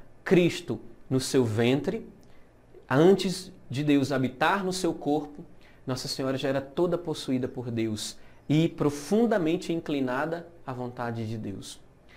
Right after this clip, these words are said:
Deus a escolheu. Nossa Senhora, na sua vida de oração,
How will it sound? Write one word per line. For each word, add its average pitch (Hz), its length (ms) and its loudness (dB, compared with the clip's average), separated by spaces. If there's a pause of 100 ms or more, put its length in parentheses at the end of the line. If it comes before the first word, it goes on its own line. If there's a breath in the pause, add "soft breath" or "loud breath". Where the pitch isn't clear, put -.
(140 loud breath)
Deus 135 220 2
a 139 80 0
escolheu. 131 680 0 (380 loud breath)
Nossa 123 300 -4
Senhora, 143 580 -2 (320 loud breath)
na 123 140 -2
sua 190 260 0
vida 170 240 0
de 156 100 0
oração, 151 600 -2